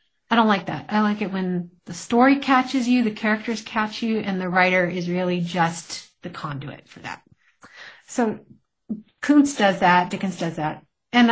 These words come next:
and Hu-, and they, but they write really well. So that's the thing. It's, it's hard to write in a way that feels easy to read. Commercial, and Ch-, Ch-, Dickens wrote commercial fiction for his time that told stories that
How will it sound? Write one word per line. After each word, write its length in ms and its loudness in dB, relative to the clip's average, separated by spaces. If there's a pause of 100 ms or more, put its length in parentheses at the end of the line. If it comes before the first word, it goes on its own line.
(140)
and 240 4
Hu-, 300 4
and 160 10
they, 80 8
but 200 6
they 120 8
write 340 4
really 300 6
well. 540 2
So 200 0
that's 240 2
the 100 0
thing. 320 2
It's, 440 -8
it's 360 -6
hard 680 2
to 420 -2 (400)
write 480 0
in 120 2
a 60 -2
way 540 0 (100)
that 260 -8
feels 380 -6
easy 280 -4
to 160 -14
read. 360 -10 (140)
Commercial, 600 2
and 360 4
Ch-, 240 -4
Ch-, 200 0
Dickens 360 4
wrote 280 -2 (120)
commercial 360 -6
fiction 320 -10
for 140 -12
his 180 -10
time 260 -16 (580)
that 160 -2
told 540 6
stories 640 0
that 200 -2